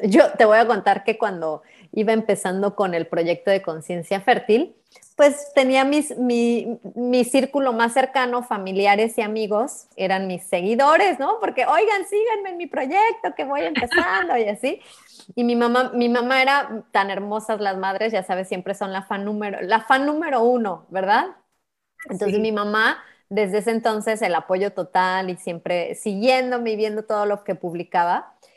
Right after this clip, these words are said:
Speaker 1: Y, ah, cuando empezó Conciencia Fértil, yo le dedicaba los lunes, se me ocurrió porque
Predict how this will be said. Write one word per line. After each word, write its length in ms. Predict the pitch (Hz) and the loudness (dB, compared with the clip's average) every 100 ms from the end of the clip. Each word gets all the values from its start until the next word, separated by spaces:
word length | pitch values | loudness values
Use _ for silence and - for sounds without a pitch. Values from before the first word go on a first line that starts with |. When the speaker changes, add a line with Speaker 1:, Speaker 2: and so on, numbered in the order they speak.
| _ - | _ -6
Speaker 1:
Y, 460 | 240 240 247 247 - | 0 2 2 2 0
ah, 180 | 214 240 | -2 4
cuando 260 | 254 247 | 2 4
empezó 400 | 254 247 240 262 | 0 2 2 2
Conciencia 540 | 302 311 302 269 294 - | -2 -4 -6 -6 -6 -4
Fértil, 540 | 285 247 240 233 269 | -4 -4 -2 -4 -4
yo 220 | - 196 226 | -8 -2 2
le 160 | 233 | 2
dedicaba 500 | 233 202 185 202 208 | 2 0 0 0 0
los 280 | 233 233 233 | 0 -2 -2
lunes, 400 | 277 269 233 359 | -4 -4 -4 -6
se 120 | 285 | -6
me 100 | 220 | -4
ocurrió 400 | 208 226 226 247 | 0 2 4 4
porque 520 | 320 - 311 214 - | 2 -4 0 0 -2